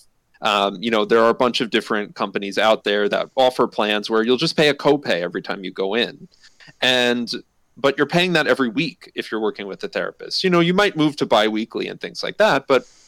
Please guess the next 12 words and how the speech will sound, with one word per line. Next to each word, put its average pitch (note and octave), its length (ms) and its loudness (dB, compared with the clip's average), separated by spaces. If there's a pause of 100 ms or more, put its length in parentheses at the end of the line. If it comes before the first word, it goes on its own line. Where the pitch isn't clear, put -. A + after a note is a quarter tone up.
(320)
uh, C#3 220 2
figuring D#3 560 2
that C3 160 2
you're B2 400 0
going A#2+ 440 2
in A#2 280 0
once A2 240 -4
a A2+ 60 -6
week D#3+ 260 -4
for A2+ 180 2
a A#2 40 0
session, B2+ 520 -2